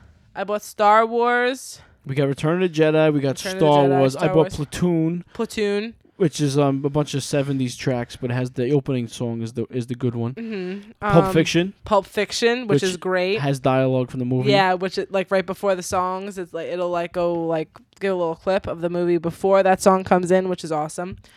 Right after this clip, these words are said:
Speaker 1: Uh, I bought Rocky Horror Picture Show, which is awesome.
Speaker 2: Nice.
Speaker 1: You know, I love that. Um,
Speaker 2: Let's talk about the one, and we're gonna talk about the movie right after.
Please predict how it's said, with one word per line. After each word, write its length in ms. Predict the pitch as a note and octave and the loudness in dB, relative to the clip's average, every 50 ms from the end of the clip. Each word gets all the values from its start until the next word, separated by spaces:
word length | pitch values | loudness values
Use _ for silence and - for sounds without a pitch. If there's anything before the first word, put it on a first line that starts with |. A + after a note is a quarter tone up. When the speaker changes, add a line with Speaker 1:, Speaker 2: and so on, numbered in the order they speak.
| _ - - - - - - - - - - - | _ -20 -20 -20 -20 -20 -20 -20 -20 -20 -10 -2
Speaker 1:
Uh, 340 | - F#3+ F#3+ F#3 F3+ E3+ E3+ | 0 2 2 2 2 2 0
I 40 | F3 | 0
bought 200 | E3+ G3 F3+ F3+ | -2 -2 -2 0
Rocky 260 | F#3+ F#3 F3 - G3+ | -2 -4 -4 -4 -2
Horror 180 | F#3 F3+ E3 D#3+ | 0 0 0 0
Picture 340 | - - G3+ G3 - - A3 | 0 -4 -4 -4 -4 -4 -6
Show, 380 | - - A3 G#3+ G#3+ G#3+ G#3+ G#3 | -4 -2 0 2 2 2 2 0
which 180 | G#3 G#3+ - | -2 -4 -6
is 100 | A3+ G3 | -4 -2
awesome. 560 | G#3+ G3+ G3+ G#3 - - A3 G#3+ G#3 G#3+ G#3+ G3+ | 2 2 2 2 2 0 0 0 0 -2 -6 -6
Speaker 2:
Nice. 380 | C3 A#2 A2+ A#2 B2 C3+ - - | -6 -4 -4 -4 -4 -4 -6 -6
Speaker 1:
You 100 | E3+ E3+ | -6 -4
know, 120 | E3 D#3 D#3 | -4 -4 -6
I 100 | D#3 D#3 | -6 -6
love 220 | D#3+ D#3 D#3 D#3 | -6 -6 -6 -2
that. 340 | E3 D#3+ E3 E3+ - - - | -2 0 0 0 -2 -4 -6
Um, 720 | F3 F#3 F3+ F3+ F3+ F3 E3+ E3 D#3+ D#3 D#3 D#3 D#3 D3+ _ _ _ _ _ _ _ _ _ _ _ _ _ _ - | -4 -2 -2 -2 -2 -2 -4 -6 -10 -12 -14 -16 -16 -18 _ _ _ _ _ _ _ _ _ _ _ _ _ _ -4
Speaker 2:
Let's 200 | C#3 C#3+ C#3+ - | -2 -2 -2 2
talk 260 | - F3+ F#3 - - | 2 2 2 2 0
about 300 | F#3+ F3+ E3+ D#3+ D#3 - | 2 4 4 4 2 0
the 80 | - D#3 | -4 -2
one, 500 | D3 D3 D3 D3 C#3+ C#3+ D3 C#3+ C#3 C3 _ _ _ _ _ _ _ - | 0 2 2 2 2 0 -2 -4 -8 -12 _ _ _ _ _ _ _ -4
and 140 | C3 C3 C3 | -2 -2 0
we're 80 | B2 | 0
gonna 100 | B2+ B2 | -2 -2
talk 100 | - C#3 B2 | -2 -2 -4
about 100 | B2 A#2 | -4 -4
the 80 | B2+ | -2
movie 260 | B2+ C#3 C3+ B2+ B2 | 0 0 0 0 0
right 240 | A2+ A2+ A#2 A#2+ B2+ | -2 -2 -2 -2 0
after. 360 | B2 A2 G#2+ - - F2 D#2+ | 0 -2 -2 -6 -10 -14 -16